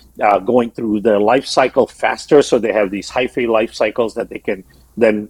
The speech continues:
uh, send off to the rest of the body. And one of the biggest signals for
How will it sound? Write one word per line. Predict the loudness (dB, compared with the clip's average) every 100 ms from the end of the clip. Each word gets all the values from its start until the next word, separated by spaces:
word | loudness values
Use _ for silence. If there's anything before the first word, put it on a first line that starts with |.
| -2
uh, | 0
send | 0 0 0 4
off | 2 2
to | -2
the | 0
rest | 0 0 -2
of |
the | 0
body. | 2 4 2 -2 -20 _ -8
And | -4 -4 -2
one | 2 2 2 0
of | 0 0 -2
the | -10 -10 -10 -4
biggest | -2 2 0 0 -16 -20
signals | -14 -4 -4 0 0 0 -4
for | -4 -4